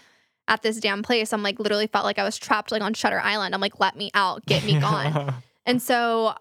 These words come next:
Speaker 1: I'm, like, mad at Lance and Tyler 'cause I'm like, "Come on, guys, like, let's go." And they're, like, taking nine fucking years to get the check. And I'm just like, my feet are hot. Like, I'm just, I'm sweating. I wanna get back. I wanna go find something else to do. I'm like, "This didn't work out. Like, we ate lunch, whatever. Let's get back."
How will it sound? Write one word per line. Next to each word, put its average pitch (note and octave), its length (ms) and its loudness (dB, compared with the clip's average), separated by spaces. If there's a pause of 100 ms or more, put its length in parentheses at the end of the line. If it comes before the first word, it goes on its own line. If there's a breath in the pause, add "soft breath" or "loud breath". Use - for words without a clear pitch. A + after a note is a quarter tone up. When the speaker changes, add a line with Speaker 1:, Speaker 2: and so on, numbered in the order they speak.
(140)
Speaker 1:
I'm, B3+ 180 2
like, B3 180 2
mad G#3 260 2
at G#3 80 -2
Lance G3+ 220 0
and G#3+ 80 -4
Tyler G#3+ 600 2 (100)
'cause A#3+ 160 0
I'm A3+ 80 2
like, G#3+ 120 -2
"Come B3 120 0
on, A#3 80 0
guys, A3 220 2
like, G#3 100 -4
let's G3 180 -2
go." A3 220 4
And G#3 120 -4
they're, G#3 80 2
like, A3 120 0
taking A#3+ 280 -2
nine G#3 200 0
fucking G#3+ 320 -2
years G#3 300 -2
to - 100 -4
get - 100 -2
the A3 60 -4
check. G3+ 460 -2
And G#3 120 2
I'm G3+ 140 2
just G#3+ 220 -6
like, F3+ 220 -2 (320)
my A3 280 0
feet A3+ 180 0
are A3+ 80 4
hot. A3 380 0
Like, - 140 -4
I'm G3 160 0
just, - 360 -6
I'm A#3 80 -8
sweating. A#3 400 0
I A3+ 60 2
wanna A3 180 0
get A3 140 -12
back. A3 220 2
I - 40 -8
wanna G#3+ 140 -4
go G#3+ 80 -4
find G#3+ 260 0
something A3 220 -2
else G#3 200 0
to - 100 -8
do. G#3+ 100 4
I'm G#3 80 -2
like, G3+ 160 -6
"This - 140 -8
didn't G3 160 -6
work - 180 -6
out. C#4 260 2
Like, G#3+ 160 -2
we G#3 80 0
ate G#3 160 -2
lunch, B3 280 0
whatever. A3 260 2
Let's G3 160 -4
get - 140 -4
back." F#3+ 200 2